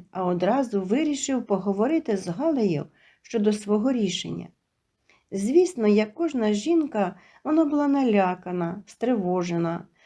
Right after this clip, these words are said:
може, десь всередині розчарована, що він її залишить і піде під кулі.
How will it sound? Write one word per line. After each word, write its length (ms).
може, 300
десь 260
всередині 600
розчарована, 1040
що 320
він 280
її 340
залишить 760
і 100
піде 320
під 200
кулі. 600